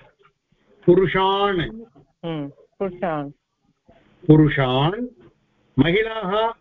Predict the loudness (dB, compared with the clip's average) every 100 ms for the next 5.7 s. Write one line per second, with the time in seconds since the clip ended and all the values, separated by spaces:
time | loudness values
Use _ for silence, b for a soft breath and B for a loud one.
0 | 0 2 2 0 -2 -2 -2 2 2 2
1 | 0 0 0 0 0 0 2 2 2 -2
2 | -8 _ _ _ _ _ _ _ _ _
3 | _ _ _ _ _ -8 -6 -4 -4 -4
4 | -4 -8 _ _ -20 -20 -20 _ _ -2
5 | 2 2 2 0 0 -2